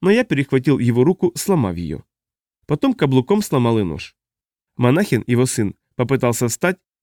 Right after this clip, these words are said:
но коготь, вернувший его к жизни, не снабдил парня прежней силой. От толчка Доркас юноша рухнул на циновку. «Теперь мы умрем с голоду»,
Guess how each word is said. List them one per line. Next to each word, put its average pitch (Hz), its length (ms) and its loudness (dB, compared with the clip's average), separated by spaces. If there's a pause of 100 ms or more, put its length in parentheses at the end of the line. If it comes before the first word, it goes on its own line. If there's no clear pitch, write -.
(100)
но 131 140 2
коготь, 165 320 0
вернувший 131 420 2
его 123 160 2
к 113 60 -6
жизни, 104 400 -4 (180)
не 208 120 -2
снабдил 151 440 0
парня 131 320 0
прежней 117 400 0
силой. 87 420 -8 (480)
От 123 200 -2
толчка 131 340 0
Доркас 113 480 -2 (160)
юноша 214 400 0
рухнул 131 380 0
на 120 120 0
циновку. - 580 -6 (840)
«Теперь 269 260 -4
мы 208 140 2
умрем 175 280 0
с 120 120 -6
голоду», 110 480 0